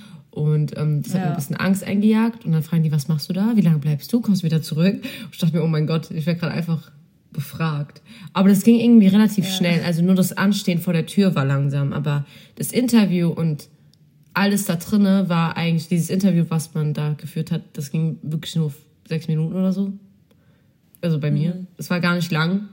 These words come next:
Speaker 1: Also ich hab, hätte gar keine Angst haben müssen. Aber ich glaub, alles, was mit unserem Auslandsjahr zu tun hatte,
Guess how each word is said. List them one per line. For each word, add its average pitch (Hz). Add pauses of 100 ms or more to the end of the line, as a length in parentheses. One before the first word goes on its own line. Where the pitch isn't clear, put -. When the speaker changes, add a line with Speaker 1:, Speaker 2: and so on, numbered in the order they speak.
Speaker 1:
Also 160
ich 156
hab, 175 (160)
hätte 190
gar 175
keine 175
Angst 160
haben 151
müssen. 233 (1300)
Aber 208
ich 196
glaub, -
alles, 196
was - (100)
mit 175
unserem 170
Auslandsjahr 175
zu -
tun 175
hatte, 160